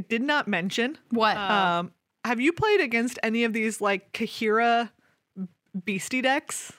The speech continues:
Speaker 2: No, what one have you played against?
Speaker 1: I've been playing against a lot of people who just play, it's like they go Arboreal Grazer.
Speaker 2: Okay.
Speaker 1: Because it's a little beastie. Into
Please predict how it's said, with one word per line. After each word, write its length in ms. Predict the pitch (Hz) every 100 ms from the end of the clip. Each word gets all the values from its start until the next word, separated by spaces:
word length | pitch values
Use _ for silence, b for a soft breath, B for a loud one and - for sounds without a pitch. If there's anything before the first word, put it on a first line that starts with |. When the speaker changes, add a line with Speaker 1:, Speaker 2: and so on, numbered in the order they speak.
| -
Speaker 2:
No, 260 | 254 349
what 160 | 403 302
one 160 | 302 339
have 120 | 349
you 80 | 359
played 220 | 311 359
against? 640 | 440 220 165 185 - - - _ B B
Speaker 1:
I've 220 | - 269 339
been 140 | 453
playing 260 | 392 294 262
against 300 | 240 240 247
a 40 |
lot 200 | 220 208
of 80 | 277
people 300 | 285 226 240
who 160 | 240 233
just 240 | 233 -
play, 480 | - 240 226 220 220 - -
it's 220 | 233 -
like 320 | 226 208 202 208
they 100 | 220
go 220 | 226 208
Arboreal 540 | 220 208 190 226 285 320
Grazer. 500 | 254 202 190 190 202
Speaker 2:
Okay. 480 | 220 220 175 190 214
Speaker 1:
Because 500 | 220 196 240 190 202 -
it's 240 | 208 - 233
a 100 | 202
little 220 | 202 202
beastie. 520 | 196 185 - 180 175 190 B B B _ _ _ _ _ -
Into 380 | 233 220 220